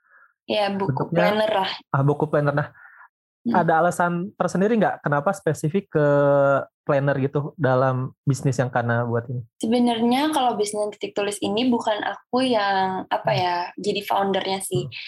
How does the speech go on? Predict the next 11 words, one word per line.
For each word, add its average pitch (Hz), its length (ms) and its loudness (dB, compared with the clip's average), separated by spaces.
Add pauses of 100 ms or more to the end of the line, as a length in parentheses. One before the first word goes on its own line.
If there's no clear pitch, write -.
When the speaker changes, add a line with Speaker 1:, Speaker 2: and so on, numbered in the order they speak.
Speaker 1:
Soalnya 220 500 0
tuh, 294 460 -2
em, 202 720 0 (120)
lebih 202 280 -2
tepatnya 208 480 -2
ada 196 200 0
kakak 190 280 0
kelas 185 300 -4
aku 180 300 -6 (100)
waktu 233 260 -2
aku 190 280 -2